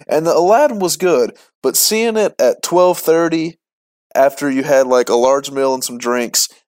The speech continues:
isn't suggested because you already know the plot and you're just exhausted and you're like, "Okay, get,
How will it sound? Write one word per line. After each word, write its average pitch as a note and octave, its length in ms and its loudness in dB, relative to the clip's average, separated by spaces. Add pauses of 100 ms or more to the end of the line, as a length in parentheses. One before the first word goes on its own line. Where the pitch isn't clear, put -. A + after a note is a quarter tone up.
(160)
isn't F3+ 360 0
suggested A#2+ 720 0
because B2 460 0
you B2 140 0
already F3+ 240 2
know E3+ 160 -4
the D#3 120 -6
plot C3+ 400 0
and B2+ 100 -6
you're B2 160 -2
just A#2 320 -6
exhausted C#3 880 0
and A#2+ 120 -4
you're A#2+ 120 -2
like, A2 240 -2
"Okay, A#2+ 420 -4
get, C3 300 -2